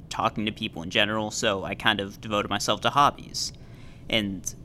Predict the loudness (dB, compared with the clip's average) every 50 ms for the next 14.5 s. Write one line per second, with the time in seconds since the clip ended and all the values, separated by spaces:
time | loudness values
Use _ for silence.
0 | -6 -2 0 2 4 4 2 2 0 -2 0 4 4 4 4 4 2 2 2 4
1 | 2 0 4 4 2 4 4 2 2 2 4 4 6 6 6 4 4 4 2 0
2 | -2 -4 -4 -6 -8 -8 -8 -10 -2 0 0 0 0 -2 -6 -6 -4 -2 0 0
3 | 0 0 -4 -8 -14 -14 -8 -4 -2 -2 -2 -2 -6 -6 -8 -8 -4 2 2 2
4 | 2 2 0 -2 -4 -4 0 0 0 0 0 -4 -6 -4 -4 -6 -4 -4 -4 -2
5 | -2 -2 2 4 4 6 6 4 2 0 0 0 0 0 0 -2 -4 -6 -6 -6
6 | -8 -8 -8 -4 -4 -6 -4 -4 -6 -6 -6 -8 -10 -10 -16 -18 -12 2 4 4
7 | 4 4 0 0 0 0 0 -4 -10 -8 -6 -6 -6 -8 -10 -14 -16 -16 -16 -16
8 | -14 -12 -12 -12 -14 -14 -16 -16 -16 -16 -6 0 2 2 4 4 2 2 4 4
9 | 6 6 6 6 4 2 0 2 2 4 6 6 6 6 6 6 6 2 -2 -10
10 | -16 -14 -10 -4 0 2 2 4 4 2 2 2 2 2 4 4 6 4 6 4
11 | 4 2 0 -2 -4 -6 -6 -6 -6 -8 -6 0 0 2 2 2 0 2 2 2
12 | 2 2 -4 -12 -2 2 4 8 8 8 6 6 6 6 6 6 4 2 0 0
13 | 2 2 2 2 2 -2 -4 0 2 2 2 2 -2 -4 -2 -2 0 2 4 6
14 | 6 6 4 2 0 -2 -2 -2 -6